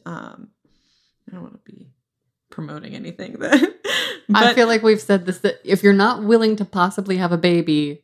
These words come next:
Speaker 2: or conceive a child, use a different form of birth control. I
Speaker 1: Right.
Speaker 2: have been thinking about getting a copper I U D again lately.
Speaker 1: You know, I know three people that are on, like, personally, I'm sure I know way more, but, like, I know three people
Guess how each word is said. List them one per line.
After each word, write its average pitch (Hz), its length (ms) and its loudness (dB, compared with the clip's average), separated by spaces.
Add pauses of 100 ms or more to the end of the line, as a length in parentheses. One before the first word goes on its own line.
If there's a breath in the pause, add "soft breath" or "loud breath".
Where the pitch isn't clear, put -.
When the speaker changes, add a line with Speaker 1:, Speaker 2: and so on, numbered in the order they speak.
Speaker 2:
or 160 100 -4
conceive 170 480 -2
a 156 40 2
child, 139 580 -6 (1000)
use 175 580 -2
a 175 80 -2
different 156 320 -6
form 135 180 -10
of 135 120 -10
birth 131 200 -8
control. - 240 -4
I 160 200 4
Speaker 1:
Right. 202 100 0
Speaker 2:
have 208 160 0
been 277 160 -2
thinking 196 280 -4
about 170 220 -6
getting 143 220 -6
a 147 80 -10
copper 139 360 -6
I 139 100 -10
U 135 160 -6
D 139 200 -8
again - 220 -14
lately. - 420 -16 (180)
Speaker 1:
You 214 120 6
know, 208 120 0
I 196 140 0
know 202 300 -4
three 180 440 -8
people 180 460 -6
that 160 140 -8
are 156 180 -6
on, 156 360 -8
like, - 320 -4
personally, 170 500 -2
I'm 151 120 -2
sure 147 200 0
I - 20 -2
know 135 160 -6
way 143 240 -8
more, 131 280 -8
but, 262 140 -2
like, - 140 -2
I 185 40 -2
know 196 120 -6
three 196 340 -2
people 165 400 -6